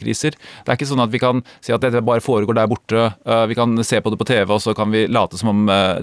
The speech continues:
eller bare gå tilbake til det sånn som det pleier å være. Dette er en krise som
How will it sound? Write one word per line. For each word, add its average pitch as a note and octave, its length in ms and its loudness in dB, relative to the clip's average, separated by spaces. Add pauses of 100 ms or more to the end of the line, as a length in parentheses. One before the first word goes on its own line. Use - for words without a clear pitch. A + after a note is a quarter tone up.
(160)
eller A2+ 180 2
bare G#2+ 160 0
gå G#2 160 -2
tilbake G2+ 240 0
til A2 160 -2
det G#2 160 2
sånn G#2 160 0
som G#2 80 -2
det A2 100 2
pleier G2+ 220 2
å G2 60 2
være. B2 180 2 (560)
Dette C#3 400 -2
er A2+ 320 2
en B2 160 0
krise A2 320 -2
som B2 80 -4